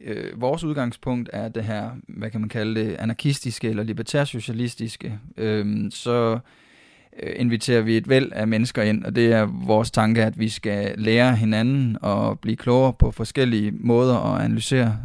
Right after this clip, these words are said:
øh, samfundet på, og analysere forskellige, øhm, øh, emner på, øh, og på den måde stå stærkere,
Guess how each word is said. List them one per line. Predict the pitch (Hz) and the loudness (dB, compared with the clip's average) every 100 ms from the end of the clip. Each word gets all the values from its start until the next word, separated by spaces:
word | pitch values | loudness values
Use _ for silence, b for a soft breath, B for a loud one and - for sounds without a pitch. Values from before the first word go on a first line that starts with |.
| - | -6
øh, | 113 98 | -4 -4
samfundet | - 117 127 - 123 110 | -2 2 2 2 2 4
på, | 123 117 | 4 4
og | - 117 | 0 -2
analysere | 110 110 135 120 | -2 -2 -2 -2
forskellige, | 113 - 127 107 98 98 110 - - | -2 -2 0 2 0 -2 -4 -8 -4
øhm, | 110 101 101 85 - - 131 - - | -2 0 -2 -4 -6 -8 -10 -12 -12
øh, | - - - - - - | -10 -10 -10 -14 -6 2
emner | 117 139 | 4 4
på, | 123 131 127 - B B B B - | 4 2 0 -2 B B B B -4
øh, | 113 - | -2 0
og | - | 2
på | |
den | 107 110 | 4 4
måde | 101 107 113 | 4 4 4
stå | - 113 | 4 2
stærkere, | - 110 113 123 104 104 | 2 2 2 2 -2 -4